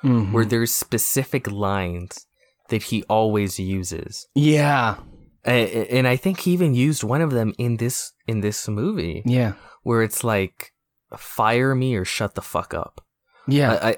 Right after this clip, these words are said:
Speaker 2: I think that's, like, one of the lines. And, and, like, they go through all of his, his movies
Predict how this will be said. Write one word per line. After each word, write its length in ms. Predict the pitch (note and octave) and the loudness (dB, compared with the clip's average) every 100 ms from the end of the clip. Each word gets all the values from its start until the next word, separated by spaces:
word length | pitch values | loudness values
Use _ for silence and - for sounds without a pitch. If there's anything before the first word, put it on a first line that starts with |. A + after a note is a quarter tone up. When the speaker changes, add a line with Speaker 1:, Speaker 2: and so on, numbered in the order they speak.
| A#2+ | 2
Speaker 2:
I 40 | |
think 160 | B2 B2+ | 2 2
that's, 200 | A2+ A#2 | 2 0
like, 120 | G#2 | 0
one 140 | A2+ | 0
of 80 | A2 | 0
the 100 | G#2 | 2
lines. 380 | G2+ F#2+ F2+ F2 | 2 0 -2 -2
And, 180 | A2+ A2+ | -2 0
and, 120 | A2+ | 0
like, 160 | A2 - | 0 0
they 100 | A2+ | 0
go 220 | G#2+ A2 | 2 2
through 260 | - A2+ G2+ | 2 0 2
all 240 | G2+ G#2 | 2 2
of 140 | G#2 | 0
his, 240 | A#2+ G#2 G2+ | -2 -4 -4
his 280 | G#2 G#2 G#2 | -6 -4 -2
movies 680 | G2+ F#2+ G2+ G2 G2 F#2+ | -2 0 -2 -2 -4 -6